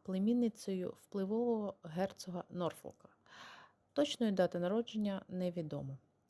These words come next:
Катерина була двоюрідною сестрою Анни Болейн, двоюрідною тіткою Єлизавети, дочки Анни та Генріха. А ще вона була двоюрідною сестрою Джейн Сеймур,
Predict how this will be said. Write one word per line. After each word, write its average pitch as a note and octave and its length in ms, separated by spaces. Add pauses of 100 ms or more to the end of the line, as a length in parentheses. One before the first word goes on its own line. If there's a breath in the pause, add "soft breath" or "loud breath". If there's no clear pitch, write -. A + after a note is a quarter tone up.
(300 loud breath)
Катерина D#4+ 400
була A3 260
двоюрідною G#3+ 640
сестрою - 540
Анни E3 400
Болейн, D#3+ 560 (260)
двоюрідною G3 720
тіткою G#3+ 520
Єлизавети, F#3+ 880
дочки F3+ 560
Анни F#3+ 540
та F#3 100
Генріха. E3+ 640 (400 loud breath)
А G3 80
ще - 280
вона B3 380 (140)
була G3 420
двоюрідною G#3+ 720
сестрою - 540
Джейн E3+ 500
Сеймур, D3+ 520